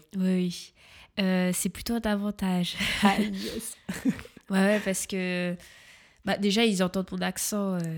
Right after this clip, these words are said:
Speaker 1: très vite. Alors, autant en anglais, je peux, je, je peux passer pour un accent neutre, autant en allemand, euh, <laughs> trois mots et « Ah, vous êtes française ! »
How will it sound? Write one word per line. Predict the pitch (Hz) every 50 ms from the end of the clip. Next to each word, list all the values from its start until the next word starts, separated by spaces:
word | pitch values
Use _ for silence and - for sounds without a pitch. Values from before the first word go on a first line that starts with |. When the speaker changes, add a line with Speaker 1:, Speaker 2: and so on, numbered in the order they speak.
| 165 -
Speaker 1:
très | - - 190
vite. | 185 208 233 226 - - - _ - - - - _ _ _ _ _ _ _ _ _ _ _ _ _ _ _ _ _ _ _ - - - _
Alors, | 226 196 196 196
autant | 220 226 226 285 285 277 254 - -
en | 233 226 226
anglais, | 226 233 233 226 226 233 247 254 254
je | 233 - -
peux, | - - 196 190 190 190 185 185 180 180 180 180
je, | 180 - - - - - _ _ _ _ _ _ _ _ _ _ _
je | - -
peux | - - 190
passer | - 202 208 - -
pour | 220 - 214 196 196
un | 196 190
accent | 190 190 190 - - 214 208 208
neutre, | 202 214 220 247 269 269 - - - - _ - - - - - - - - _ -
autant | 214 208 - 233 226
en | 214 208 208
allemand, | 202 196 202 208 214 214 220 214 208 202
euh, | 185 180 175 175 175 175 180 - - -
<laughs> | - - -
trois | - - - 233 240 233
mots | 233 233 240 247 247 233
et « | 208 190 - - -
Ah, | - 427 403 370
vous | 311
êtes | 294 277 -
française ! » | - - 339 339 339 359 349 330 277 214